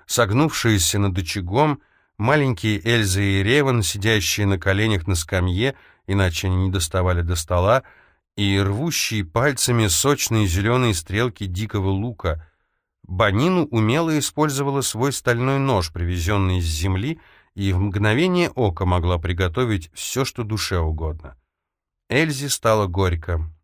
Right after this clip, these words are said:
ей тотчас сдавило горло, и девушка постаралась прогнать счастливые воспоминания прочь. Лучше не зацикливаться на прошлом, особенно сейчас, когда сидишь за столом в окружении незнакомцев.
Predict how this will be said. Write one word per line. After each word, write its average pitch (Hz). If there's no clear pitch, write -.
ей 92
тотчас 151
сдавило 90
горло, 139
и 92
девушка 151
постаралась 123
прогнать 127
счастливые 113
воспоминания 98
прочь. 85
Лучше 175
не 165
зацикливаться 123
на 87
прошлом, 87
особенно 90
сейчас, 87
когда 80
сидишь 82
за 87
столом 90
в 85
окружении 92
незнакомцев. 95